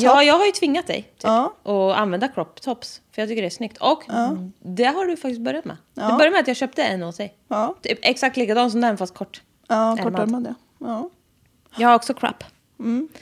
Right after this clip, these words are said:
Speaker 2: Ja, men jag gillar crop
Speaker 1: Jag
Speaker 2: top.
Speaker 1: gillar höga tights och byxor och sen korta tröjor.
Speaker 2: Mm.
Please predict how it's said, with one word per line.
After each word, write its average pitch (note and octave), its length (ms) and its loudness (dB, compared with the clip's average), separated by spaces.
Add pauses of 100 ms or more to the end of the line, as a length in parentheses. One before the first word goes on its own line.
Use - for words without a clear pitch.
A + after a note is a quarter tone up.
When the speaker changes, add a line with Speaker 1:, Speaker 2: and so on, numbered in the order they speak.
(140)
Speaker 2:
Ja, A3 80 -8
men C4+ 120 2
jag E4 80 0
gillar F#4 220 2
crop F#4 200 -4
Speaker 1:
Jag G3 120 -2
Speaker 2:
top. G#3 160 2
Speaker 1:
gillar G#3 300 0
höga F#3 760 -2
tights A3+ 460 -4
och G#3 80 -6
byxor F3 420 -4
och E3 160 -6
sen D3 200 -10
korta - 240 -16
tröjor. - 220 -16 (320)
Speaker 2:
Mm. - 120 -8